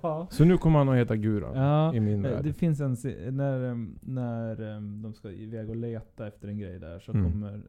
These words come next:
Speaker 1: så säger Tarzan, "Simon, ta, ta jeepen."
Speaker 2: Ja, det missar jag.
Speaker 1: Mm.
Speaker 2: Mm. Och det är inte så konstigt, för djuret är sisådär, tycker
Speaker 1: Ja,
Speaker 2: jag.
Speaker 1: det, det får man säga.
Speaker 2: Mm. Men det börjar ju med att Tarzan och Cheetah matar en fågel.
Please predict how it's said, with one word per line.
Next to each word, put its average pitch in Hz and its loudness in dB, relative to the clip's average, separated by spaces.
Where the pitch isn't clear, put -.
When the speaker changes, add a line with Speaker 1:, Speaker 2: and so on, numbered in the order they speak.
Speaker 1:
så - -20
säger 101 -8
Tarzan, 95 -14
"Simon, 101 -10
ta, 92 -8
ta 101 -4
jeepen." 104 -4
Speaker 2:
Ja, 104 4
det 98 4
missar 95 0
jag. 87 -2
Speaker 1:
Mm. 123 -2
Speaker 2:
Mm. 98 6
Och - -6
det 139 10
är - 8
inte 175 4
så 175 2
konstigt, 147 2
för 135 4
djuret 156 6
är 131 6
sisådär, 120 2
tycker 127 0
Speaker 1:
Ja, - 6
Speaker 2:
jag. - 4
Speaker 1:
det, 127 -4
det 117 -8
får 110 -8
man 101 -8
säga. 113 8
Speaker 2:
Mm. - 0
Men 160 6
det 165 6
börjar 190 8
ju 185 8
med 160 6
att - 2
Tarzan 170 6
och 143 6
Cheetah 147 4
matar 117 8
en 110 10
fågel. 98 8